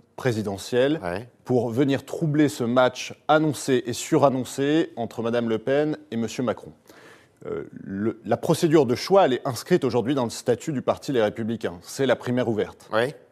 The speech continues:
Speaker 1: Et il est de notoriété
Speaker 2: Comme il y en a,
Speaker 1: publique que, euh,
Speaker 2: comme en deux mille seize.
Speaker 1: que le président Christian Jacob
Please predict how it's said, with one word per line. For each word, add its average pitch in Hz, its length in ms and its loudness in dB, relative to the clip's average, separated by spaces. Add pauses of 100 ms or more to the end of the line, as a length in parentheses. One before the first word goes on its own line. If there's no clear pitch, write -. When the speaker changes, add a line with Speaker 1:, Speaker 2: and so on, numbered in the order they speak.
Speaker 1:
Et 95 60 -8
il 92 100 -8
est 95 60 -2
de 87 60 -10
notoriété 101 420 -2
Speaker 2:
Comme 113 100 -6
il - 20 -2
y - 20 -2
en 101 40 -2
a, - 20 -4
Speaker 1:
publique 160 180 2
que, 123 360 0
euh, 101 140 -6
Speaker 2:
comme 131 100 -4
en 131 80 -2
deux 123 60 -4
mille 131 120 -6
seize. 101 240 -8
Speaker 1:
que 110 100 -8
le 98 80 -4
président 110 420 -6
Christian 107 260 -10
Jacob 101 540 -4